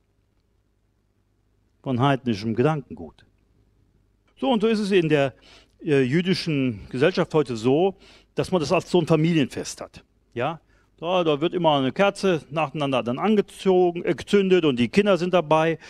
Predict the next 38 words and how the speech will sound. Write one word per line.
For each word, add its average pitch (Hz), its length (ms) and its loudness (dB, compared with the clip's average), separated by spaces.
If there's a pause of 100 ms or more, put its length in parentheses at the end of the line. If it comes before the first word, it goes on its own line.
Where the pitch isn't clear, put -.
(220)
und 151 240 0
man, 139 280 0 (400)
äh, 151 220 2
erzählt 190 520 2
dann 175 140 2
also 151 380 0
während 156 180 0
der 156 100 2
Zeit, 156 300 2
wo 143 140 2
die 131 200 2 (220)
Kerzen 143 440 -6
brennen, 156 420 -2 (300)
äh, 139 640 -4
äh, 127 40 -8
Geschichten 165 720 -2
aus 147 280 0
der 135 420 -4
Zeit 139 300 -4
damals 143 260 -4
und 139 100 -10
so 131 120 -6
weiter. 135 180 0
Das 143 100 -4
ist 175 140 -8
ein 180 60 0
richtiger 180 240 -2
Familienevent. 139 760 -4 (1080)
Und 175 100 0
es 190 120 0
ist 233 160 -2
so, 202 180 0
dass 226 160 -4
in 220 80 -6
der 185 120 2
Regel 214 300 0
die 180 160 -6
Lampen, 170 840 0